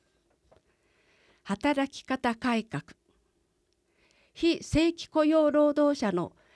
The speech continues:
正社員転換、待遇改善。女性の活躍推進。魅力ある雇用機会の創出。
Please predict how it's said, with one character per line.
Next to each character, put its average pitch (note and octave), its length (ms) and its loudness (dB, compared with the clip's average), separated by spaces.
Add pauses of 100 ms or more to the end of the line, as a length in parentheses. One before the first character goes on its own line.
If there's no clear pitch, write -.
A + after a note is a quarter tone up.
(240)
正 E4 300 2
社 D#4+ 200 2
員 E4 200 2
転 A#3+ 320 -4 (140)
換、 G3 240 -4 (260)
待 C4 220 2
遇 C#4+ 300 2
改 B3 260 -4
善。 E3 220 -6 (1400)
女 A#3 140 0
性 D4+ 260 4
の C#4 220 -2
活 A3+ 300 -8
躍 C#4 240 -2
推 A#3 320 -6
進。 G3 340 -10 (1400)
魅 G#3+ 120 -2
力 E4 320 0
あ D#4 80 0
る B3 120 -4
雇 - 160 -6
用 C#4 300 0
機 - 140 -20
会 C4 280 -2
の D#3 100 -6
創 F#3 280 -6
出。 - 340 -16